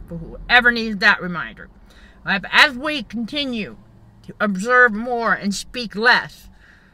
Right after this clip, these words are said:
okay, yes, we get up here and we speak to you all, 'cause we know you all are ready to hear sound doctrine. Absolutely, fellow chosen one, truth seeker, the aware, the ones who know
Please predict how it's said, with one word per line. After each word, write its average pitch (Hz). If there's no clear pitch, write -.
okay, 190
yes, 233
we 175
get 208
up 247
here 233
and 190
we 180
speak 247
to 202
you 202
all, 226
'cause 202
we 220
know 233
you 262
all 202
are 214
ready 240
to 202
hear 233
sound 190
doctrine. 220
Absolutely, 202
fellow 202
chosen 196
one, 226
truth 208
seeker, 220
the 208
aware, 196
the 190
ones 214
who 247
know 208